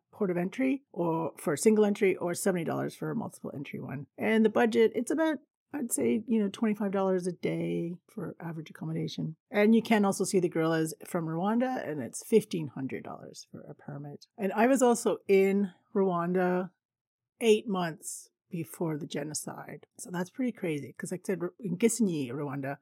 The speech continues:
you know, it, it felt very posh and, and didn't feel vibe or anything like that. But I was still in Africa when the genocide happened, which is devastating. I mean, they reckon at least about a million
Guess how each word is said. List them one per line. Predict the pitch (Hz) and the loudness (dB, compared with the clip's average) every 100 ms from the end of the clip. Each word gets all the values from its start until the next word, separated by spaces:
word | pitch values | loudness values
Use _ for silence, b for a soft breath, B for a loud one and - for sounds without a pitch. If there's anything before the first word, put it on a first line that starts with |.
| _ - | _ 2
you | 233 | 4
know, | 180 160 | 4 2
it, | 160 - | -2 -4
it | 170 151 - | -6 -6 -6
felt | 165 147 | -6 -4
very | 156 131 | -4 -4
posh | - 151 147 - - | -6 -6 -6 -6 -10
and, | - - | -12 -14
and | 220 - 143 - - _ _ | -14 -12 -10 -12 -14 _ _
didn't | 202 185 - | 2 2 -2
feel | - 190 160 | 2 4 4
vibe | 156 151 170 170 156 | 0 0 2 0 0
or | |
anything | 151 165 160 | -2 -4 -6
like | 143 | -8
that. | 156 147 143 - _ _ - | -8 -6 -8 -10 _ _ -10
But | 156 151 147 _ _ | -8 -8 -12 _ _
I | - 180 | -6 -4
was | 170 | -4
still | - 285 226 | 2 4 4
in | 190 | 2
Africa | 180 180 202 202 185 | 0 -2 -2 0 0
when | 165 | -2
the | 156 | -4
genocide | 151 147 151 165 151 | -6 -8 -8 -10 -10
happened, | 160 175 190 202 _ _ | -10 -6 -4 -6 _ _
which | - - | -14 -14
is | 175 - - - | -12 -16 -12 -8
devastating. | 165 160 - 131 160 | -6 -6 -6 -6 -4
I | 165 | -4
mean, | 156 - | -6 -6
they | 190 | -8
reckon | 160 160 - | -6 -6 -8
at | 123 | -4
least | 175 170 - | -4 -4 -6
about | 180 175 | -4 -2
a | 165 | -2
million | 170 165 156 156 | -2 -4 -4 -6